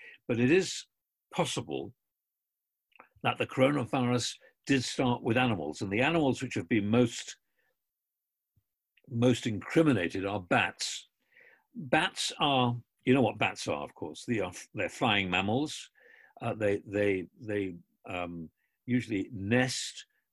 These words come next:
together in crowded spaces in the dark. They're warm-blooded, so they're quite a good host for all sorts of nasty organisms. And bats have a whole range of quite dangerous diseases, from tuberculosis to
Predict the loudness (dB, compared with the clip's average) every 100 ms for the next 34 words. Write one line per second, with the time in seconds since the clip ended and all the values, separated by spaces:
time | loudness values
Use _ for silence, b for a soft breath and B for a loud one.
0 | -8 -2 0 2 -2 -4 -6 -4 -2 0
1 | -2 -6 -2 -2 -2 -4 -6 -8 -12 -10
2 | -10 -6 -2 0 -2 -6 -18 b b b
3 | b -2 2 4 6 4 2 0 -2 -6
4 | -8 b b b -10 -2 0 0 -2 -4
5 | -2 -2 -2 -4 4 6 6 2 _ _
6 | _ 4 4 4 0 -8 -6 -4 0 -2
7 | 0 0 0 -2 -10 -8 -2 -2 -2 -6
8 | -4 -4 -2 -2 0 -2 -8 -10 -16 -18
9 | -20 _ _ _ _ _ -6 -4 0 0
10 | 0 -6 -6 -4 0 2 6 6 6 4
11 | 0 0 -6 _ _ _ -4 -2 0 2
12 | 2 2 -2 -4 -6 -6 -6 -8 -8 -10
13 | -10 -8 -4 -4 -2 -4 -2 -4 -6 -8
14 | -10 -4 -2 -2